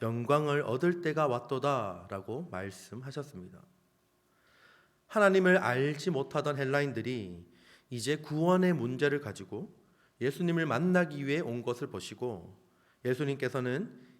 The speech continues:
이제 자신이 영광을 얻을 때가 되었다라고 말씀하셨습니다. 그리고는 예수님께서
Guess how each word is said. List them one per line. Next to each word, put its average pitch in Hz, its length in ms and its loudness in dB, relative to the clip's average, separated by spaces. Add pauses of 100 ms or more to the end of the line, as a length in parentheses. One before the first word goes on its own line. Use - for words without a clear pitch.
(100)
이제 120 380 0
자신이 127 760 -6 (300)
영광을 143 560 0
얻을 185 360 2
때가 160 340 0
되었다라고 131 1160 -2
말씀하셨습니다. 117 1300 -10 (1500)
그리고는 180 600 4
예수님께서 147 840 -2